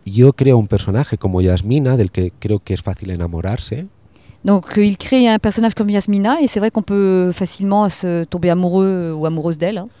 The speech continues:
Speaker 1: ¿Eh? Y es un personaje que tiene las dos identidades, es, eh, moitié, eh, marroquiana,
Speaker 2: Mm.
Speaker 1: eh, moitié sudois, ¿eh? Es,
Speaker 2: Mm.
Speaker 1: es mitad europea, mitad africana, perdona.
Speaker 2: Ouais. Donc, il y a
Speaker 1: ¿Eh?
Speaker 2: deux, il y a deux, euh,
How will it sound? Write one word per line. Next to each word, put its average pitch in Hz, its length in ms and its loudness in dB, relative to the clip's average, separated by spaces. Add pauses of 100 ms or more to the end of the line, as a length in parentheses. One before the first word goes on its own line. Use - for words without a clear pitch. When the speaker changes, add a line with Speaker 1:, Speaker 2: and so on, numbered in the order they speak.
(200)
Speaker 1:
¿Eh? 120 120 -4 (680)
Y 117 240 2
es 123 100 0
un 135 100 0
personaje 127 680 2 (140)
que 104 100 -4
tiene 104 280 2
las 98 160 2
dos 98 200 0
identidades, 104 720 2
es, 92 240 -2
eh, 87 380 -2
moitié, 95 500 0 (100)
eh, 87 180 -2
marroquiana, 123 720 0 (160)
Speaker 2:
Mm. 202 120 -4 (140)
Speaker 1:
eh, 92 120 0
moitié 95 340 2
sudois, 95 420 -2 (420)
¿eh? 160 120 -8 (120)
Es, - 200 -12
Speaker 2:
Mm. - 120 -12
Speaker 1:
es - 200 -12 (180)
mitad 90 300 0
europea, 107 440 6
mitad 107 280 0
africana, 98 580 -2
perdona. 95 280 -6
Speaker 2:
Ouais. 87 60 -10 (480)
Donc, 208 140 0
il 208 60 4
y - 20 6
a 214 40 6
Speaker 1:
¿Eh? - 40 0
Speaker 2:
deux, 233 280 2
il 202 80 -4
y 214 40 0
a 202 80 0
deux, 190 180 -8
euh, 202 580 -8